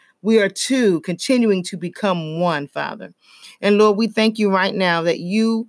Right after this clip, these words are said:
are in the midst, and a threefold cord is not easily broken. So we thank you for being in the center of our marriages, of our unions, of our relationships. And God, we ask that you would continue to,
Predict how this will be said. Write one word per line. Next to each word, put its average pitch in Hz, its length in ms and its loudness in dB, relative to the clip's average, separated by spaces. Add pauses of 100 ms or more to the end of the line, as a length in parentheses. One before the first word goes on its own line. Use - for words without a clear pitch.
are 180 160 0
in 185 160 -2
the 180 80 -2
midst, - 540 -4 (440)
and 185 140 0
a 180 60 2
threefold 196 680 -2
cord 196 340 0
is 156 140 -2
not 185 300 0
easily 175 400 -4
broken. 151 580 -6 (400)
So 220 160 2
we 208 160 2
thank 214 320 0
you 220 80 -2
for 190 140 -4
being 196 260 0
in 190 160 -4
the 175 100 -2
center 208 440 -2
of 160 200 -2
our 147 160 0
marriages, 170 600 0
of 147 120 -4
our 143 160 -2
unions, 190 580 0
of 151 140 0
our 143 140 -6
relationships. 160 1000 -4 (400)
And 196 180 2
God, 208 240 2
we 226 160 0
ask 202 400 -2
that 180 140 -12
you 202 120 -6
would 185 120 -6
continue 185 540 -6
to, 160 160 -8